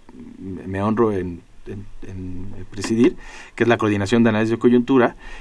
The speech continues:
y otra tenía que ver con el, eh, eh, empezar a profundizar sobre temas de relevancia para México,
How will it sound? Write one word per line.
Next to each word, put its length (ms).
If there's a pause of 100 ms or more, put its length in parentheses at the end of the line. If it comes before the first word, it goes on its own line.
(140)
y 140
otra 340
tenía 340
que 120
ver 200
con 580
el, 540 (140)
eh, 400 (880)
eh, 320
empezar 640
a 280
profundizar 540
sobre 220
temas 560
de 160
relevancia 800 (380)
para 180
México, 520